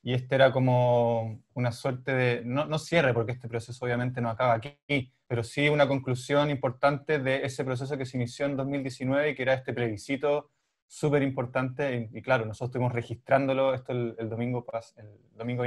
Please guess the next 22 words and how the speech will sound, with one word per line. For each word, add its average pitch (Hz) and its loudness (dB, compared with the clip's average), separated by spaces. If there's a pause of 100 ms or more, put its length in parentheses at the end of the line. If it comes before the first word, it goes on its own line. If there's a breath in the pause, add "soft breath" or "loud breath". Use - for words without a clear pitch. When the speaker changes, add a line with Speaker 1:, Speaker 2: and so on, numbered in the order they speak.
(160)
Speaker 1:
veinticinco. 277 6
Speaker 2:
venían 277 0
haciéndolo, 233 0
porque 175 -2
tenían, 226 -4
habían 214 -2
hecho 220 -2
uno 240 -2
sobre 214 0
el 175 -4
estallido, 254 0
luego 202 0
qué 214 -2
pasaba, 214 2
digamos, 185 -6
en 165 -10
pandemia 220 -2
con, 160 -8
con 160 -12
toda 190 -2
esta 175 -14
movilización, 175 -6